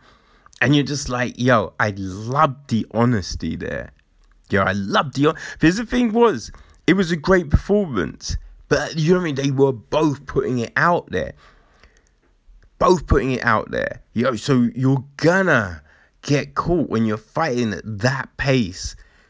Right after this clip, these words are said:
and that style. But it was a great, but the honesty being, because you get this all the time, right? Someone get, you know,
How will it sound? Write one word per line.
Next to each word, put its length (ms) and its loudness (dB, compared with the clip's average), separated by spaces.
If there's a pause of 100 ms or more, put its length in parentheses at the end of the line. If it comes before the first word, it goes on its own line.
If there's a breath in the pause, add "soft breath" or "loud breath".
(240 soft breath)
and 240 2
that 300 2
style. 840 0 (760)
But 160 2
it 20 0
was 140 -2
a 40 -2
great, 300 -2 (260 loud breath)
but 240 2
the 220 4
honesty 540 -2
being, 360 -2 (200 loud breath)
because 260 0
you 140 -4
get 200 -4
this 160 -6
all 120 -2
the 80 -4
time, 400 -2
right? 160 0 (200)
Someone 360 0
get, 240 -8
you 240 -2
know, 140 -2